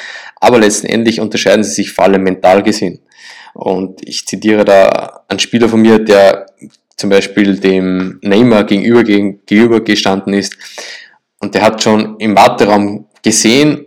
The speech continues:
anhand seines Blicks, okay, da wird irgendwas passieren, es werden sicher zwei Tore fallen, weil die haben einen Blick, die strahlen Energie aus, das kann man anscheinend nicht, kann man nicht glauben. Und das ist, was einfach den Unterschied macht, einfach deren Präsenz, sie spielen nicht, ah, jetzt,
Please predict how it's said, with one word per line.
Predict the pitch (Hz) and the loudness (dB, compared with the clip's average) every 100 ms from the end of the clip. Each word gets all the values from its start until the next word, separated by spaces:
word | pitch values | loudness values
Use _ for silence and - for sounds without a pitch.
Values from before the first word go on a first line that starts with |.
| _ _ _ | _ _ _
anhand | 104 104 127 120 | -2 0 0 2
seines | 107 101 | 0 0
Blicks, | 117 139 139 - | 2 2 2 -4
okay, | 110 113 131 - - | -2 2 2 0 -6
da | - 101 | -2 0
wird | 107 | 2
irgendwas | 123 120 110 | 2 2 0
passieren, | 110 - 127 139 135 | -2 0 0 0 -2
es | - | -2
werden | 104 104 | 0 0
sicher | - 135 - 127 - _ _ | 0 -2 0 -2 -4 _ _
zwei | - 101 | 0 2
Tore | 104 104 101 | 4 2 2
fallen, | - 87 | 0 0
weil | 92 | 0
die | 90 - | -2 -4
haben | 107 104 | -2 0
einen | 101 101 | -2 -2
Blick, | 110 127 135 - | 0 0 -2 -12
die | - | -6
strahlen | 104 - 101 107 | -4 0 2 2
Energie | 101 104 - 127 101 | 0 -4 0 0 2
aus, | 110 110 110 - - - - - - - | 2 0 -2 -10 -20 -18 -18 -18 -18 -18
das | - - | -18 -10
kann | - | -4
man | 101 | -2
anscheinend | 98 98 98 98 98 | -2 0 -2 -2 -2
nicht, | 104 117 - - - _ _ _ | -2 -2 -6 -10 -16 _ _ _
kann | 107 | -2
man | 117 | 0
nicht | 113 - | 0 2
glauben. | - 101 95 | 2 2 0
Und | 87 - - 101 - | -6 -18 -12 -6 -2
das | 131 | 2
ist, | 127 113 | 2 2
was | 104 | 2
einfach | 107 104 | 2 0
den | - | -2
Unterschied | 123 127 117 | -2 0 0
macht, | 107 90 - - | -2 -2 -6 -6
einfach | 107 | -6
deren | 101 110 | -2 -4
Präsenz, | 107 107 - 127 123 | 0 -4 0 0 0
sie | - | -6
spielen | - - 202 | -6 -2 0
nicht, | 156 110 - _ _ _ - | 0 -2 -6 _ _ _ -12
ah, | 87 | -10
jetzt, | - - - - | -10 -10 -12 -18